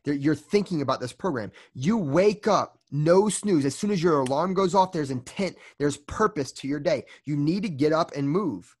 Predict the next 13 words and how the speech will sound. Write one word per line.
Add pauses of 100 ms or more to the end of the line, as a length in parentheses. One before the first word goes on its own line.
(1400)
And
in
that
extra
time
you
have,
you
could
be
reading
your
book,